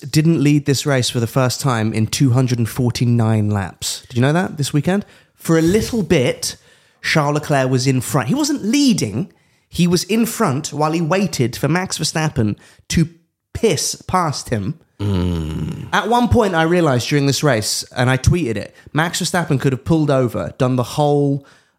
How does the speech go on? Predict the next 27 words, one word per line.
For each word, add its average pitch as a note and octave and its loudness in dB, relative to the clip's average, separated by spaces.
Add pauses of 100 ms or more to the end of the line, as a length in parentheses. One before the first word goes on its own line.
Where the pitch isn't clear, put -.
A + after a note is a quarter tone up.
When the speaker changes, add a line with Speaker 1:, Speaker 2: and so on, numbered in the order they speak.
Speaker 1:
um, A2+ -2
Pu-, - -2
uh, A#2 0
Pulp C3 -2
Fiction B2 0
and A#2 2
You A#2+ 4
Will A#2+ 2
Know A#2+ 2
Me A2+ 2
Bec-, - -8
Because A2+ -2
My A#2 0
Name A2+ 0
Is A2 0
the A#2 0
Lord A2 2
monologue, G2+ -2
Speaker 2:
Mm. G#2+ 2
Speaker 1:
started B2 0
driving A#2+ 0
again G2+ -2
and G2 0
still A2+ 0
won G#2 0
the G#2 0
race. G2+ -4